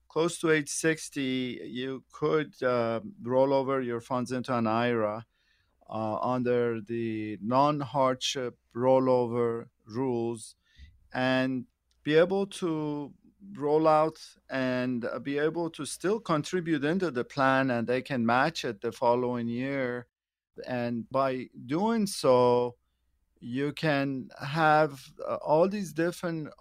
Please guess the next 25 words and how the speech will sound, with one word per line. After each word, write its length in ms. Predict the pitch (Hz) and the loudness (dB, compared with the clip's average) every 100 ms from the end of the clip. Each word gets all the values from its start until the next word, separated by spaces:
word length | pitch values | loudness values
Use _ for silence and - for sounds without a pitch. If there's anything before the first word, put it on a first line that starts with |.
| - | -8
investment 800 | 143 135 135 170 - - 135 123 | -2 2 4 2 0 -6 -6 -6
choices 800 | - 135 143 170 - 123 107 107 - | -6 -2 0 0 -4 -6 -6 -10 -6
open 420 | 143 143 147 123 | -2 0 0 2
up, 240 | 135 120 _ | 2 0 _
such 340 | - 131 131 - | -4 0 2 4
as, 540 | 131 123 120 117 - _ _ _ _ _ _ - | 4 6 4 0 -8 _ _ _ _ _ _ -10
uh, 220 | 123 110 | -8 -8
professional 680 | - 131 170 160 - 156 135 | -8 -6 -2 -2 0 0 0
money 380 | 127 151 160 | 2 0 0
management 880 | 147 135 131 131 123 123 123 123 120 - - - | 0 0 0 -4 -6 -6 -4 -6 -8 -16 -16 -4
that 300 | 113 113 110 120 | -2 -2 -4 -2
they, 400 | 117 117 113 - _ _ _ _ _ _ _ - | 0 0 -4 -12 _ _ _ _ _ _ _ -10
uh, 300 | 113 110 104 104 - 123 - 123 - | -6 -4 -6 -10 -18 -18 -16 -16 -12
will 280 | 131 135 120 | -6 -6 -6
do 360 | - 190 196 - | -2 0 0 2
active 500 | 143 185 - 160 117 | 4 4 2 -2 2
management, 800 | 131 143 160 135 120 131 127 135 | 2 4 2 -4 -4 -2 0 0
meaning 500 | 160 175 156 131 120 | 0 0 -2 -2 0
that 300 | 123 120 117 | 2 0 -2
when 200 | 127 123 | -2 -2
the 80 | 117 | 0
market 480 | 123 143 - 135 | 0 0 -2 -8
goes 340 | 120 127 117 104 | -4 -2 -4 -2
down, 540 | 123 123 151 135 95 | 2 2 2 0 -2
even, 600 | 104 113 101 110 107 113 | -4 -4 -4 -6 -6 -10